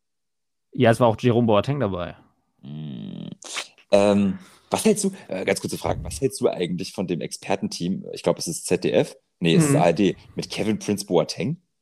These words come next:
Speaker 2: Also, dass
Speaker 1: Äh,
Speaker 2: der
Speaker 1: ach so,
Speaker 2: überhaupt noch
Speaker 1: Kevin Prince Boateng, äh, Kunz, ne?
Speaker 2: Ja, Kunz?
Speaker 1: Und, äh, die Almut, die deutsche
Speaker 2: Ja,
Speaker 1: Nationaltorhüterin.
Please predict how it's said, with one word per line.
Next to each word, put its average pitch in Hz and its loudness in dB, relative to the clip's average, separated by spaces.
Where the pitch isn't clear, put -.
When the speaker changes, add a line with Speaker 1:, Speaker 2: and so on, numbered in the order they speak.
Speaker 2:
Also, 92 -8
dass 110 6
Speaker 1:
Äh, 110 10
Speaker 2:
der 107 10
Speaker 1:
ach 104 8
so, - -2
Speaker 2:
überhaupt 131 2
noch 143 6
Speaker 1:
Kevin 151 6
Prince 151 -4
Boateng, 147 2
äh, 139 4
Kunz, - 4
ne? 202 0
Speaker 2:
Ja, 98 2
Kunz? - -6
Speaker 1:
Und, 170 2
äh, 160 4
die 147 -4
Almut, 139 4
die 117 2
deutsche 131 0
Speaker 2:
Ja, - 2
Speaker 1:
Nationaltorhüterin. 110 -4